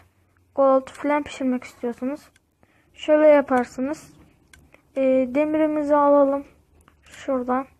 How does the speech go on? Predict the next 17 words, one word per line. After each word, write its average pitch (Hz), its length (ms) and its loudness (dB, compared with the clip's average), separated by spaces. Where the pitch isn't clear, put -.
Demir. 269 840 -8
Demir, 285 280 -8
gold, 294 280 2
demir. 277 400 -12
Demir, 320 440 -4
bir 285 240 -8
demir, 302 400 0
bir 285 60 -2
gold, 277 360 2
bir 311 100 -4
demir, 294 360 -2
bir 285 60 -4
gold, 262 300 2
bir 277 120 -6
demir, 285 400 -4
bir 285 60 -2
gold. 277 380 0